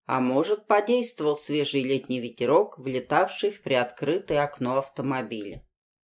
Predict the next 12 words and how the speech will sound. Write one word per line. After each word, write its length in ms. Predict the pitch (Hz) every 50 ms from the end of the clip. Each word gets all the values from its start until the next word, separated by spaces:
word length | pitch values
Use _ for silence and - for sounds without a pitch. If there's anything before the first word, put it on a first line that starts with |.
| _ _ _ _ _ _ _ _ _ _ _ _ _ _ - 147
Я 140 | 160 190
ехала 480 | 214 214 214 220 226 226 - 202 175 175
по 220 | - - 175 170
залитым 600 | 151 143 156 180 190 202 202 185 185 - 165 151
солнцем 640 | 156 - - - 175 180 185 175 - - 139 131 135
улицам, 580 | 156 180 185 180 170 - - - 165 147 143
весело 460 | 143 202 226 240 233 - - 220 214 214
напевая 560 | 208 202 190 - - 185 170 180 180 180 180
прерванную 680 | 180 - 156 143 165 190 190 185 180 185 185 180 175 175
звонком 500 | 156 147 151 151 147 147 - - 139 131
Марины 500 | 127 123 123 127 135 143 151 156 151 143
песенку. 800 | - - 135 120 117 - - - 113 113 113 _ - - -